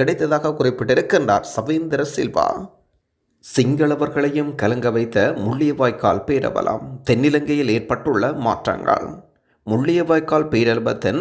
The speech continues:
பதினைந்தாவது ஆண்டு தினம் தாயகமெங்கும் சர்வதேசமெங்கும் உணர்வுபூர்வமாக அனுஷ்டிக்கப்பட்டிருந்தது.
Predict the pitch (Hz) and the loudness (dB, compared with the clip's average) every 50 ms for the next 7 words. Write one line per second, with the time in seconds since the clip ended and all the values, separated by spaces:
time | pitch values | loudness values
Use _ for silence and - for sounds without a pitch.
0 | 175 - 113 113 131 143 143 135 135 - 104 117 151 165 151 165 160 156 160 147 | -2 0 0 0 0 0 -4 -2 0 0 0 2 0 0 0 0 0 2 2 2
1 | 156 139 - - 101 131 143 139 135 131 127 95 101 127 175 165 - - - 139 | 2 2 4 2 2 0 0 -2 -2 -2 -2 -2 -4 -4 -6 -6 -4 -2 -2 0
2 | 156 156 180 160 143 123 120 - 127 143 170 190 180 - - 104 110 151 165 160 | -2 -2 -4 -4 -4 -4 -4 -2 -2 -2 -2 -2 -4 -2 0 0 0 0 0 0
3 | 160 151 - 185 143 123 123 117 104 113 131 170 185 170 - - 107 107 139 160 | 0 2 2 2 0 0 0 -2 0 0 0 0 0 -6 -4 -2 -2 0 0 0
4 | 156 156 151 131 135 131 127 123 104 - - - - - - - 127 131 127 113 | 0 -2 -2 0 0 0 0 0 0 0 -2 -4 -6 -4 -4 -4 -2 0 0 0
5 | - 113 107 - 110 110 117 127 - - 92 | 2 0 0 0 0 -2 2 2 2 2 0